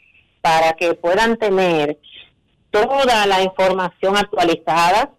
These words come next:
que necesita un atleta, de cómo hacer su entrenamiento,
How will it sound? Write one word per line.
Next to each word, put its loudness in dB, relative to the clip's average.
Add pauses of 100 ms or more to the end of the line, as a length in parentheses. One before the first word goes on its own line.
(280)
que -2
necesita -2
un 0
atleta, 0 (400)
de 0
cómo -2
hacer -2
su -8
entrenamiento, -2